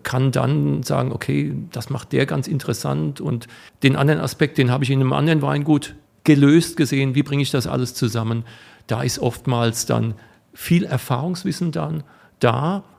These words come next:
Ja, und dann schaut man, ähm, okay, wo, wo, wo bringen wir noch einen Input vom, vom Hersteller eines Pumpsystems zum Beispiel, wo, äh, wo wissen wir, ah, da gibt's doch noch eine Te-, Technologie, die können wir hier mit reinbringen. Also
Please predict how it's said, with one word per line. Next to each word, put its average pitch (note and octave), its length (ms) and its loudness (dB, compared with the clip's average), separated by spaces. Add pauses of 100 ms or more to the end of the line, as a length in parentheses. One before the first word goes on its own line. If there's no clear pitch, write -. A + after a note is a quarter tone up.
(140)
Ja, B2 120 2
und G2 160 0
dann D3+ 320 -4
schaut - 300 -4
man, D#3+ 200 -2
ähm, C3 400 -4
okay, C#3 320 -2
wo, A#2 240 -4
wo, B2+ 260 -4
wo B2 120 -2
bringen C#3+ 260 -2
wir C#3 80 -2
noch B2+ 120 -2
einen B2+ 80 -2
Input C#3 340 -2
vom, A#2+ 380 -2
vom A2+ 140 -2
Hersteller C3+ 600 0
eines A#2+ 400 -4 (240)
Pumpsystems C#3+ 680 2
zum C3 160 2
Beispiel, B2 420 -2
wo, B2+ 300 0
äh, A#2 160 0
wo A#2+ 140 2
wissen C#3 240 -2
wir, C3+ 160 0
ah, B2+ 80 -4
da C3+ 100 -2
gibt's - 220 -10
doch A#2+ 140 -2
noch B2 200 2 (220)
eine C#3 100 4
Te-, - 260 0
Technologie, C#3 500 0
die C3+ 80 -4
können C3+ 240 -2
wir C3+ 80 0
hier C#3 280 2 (220)
mit E3+ 280 4
reinbringen. C#3 680 0 (260)
Also A2+ 380 0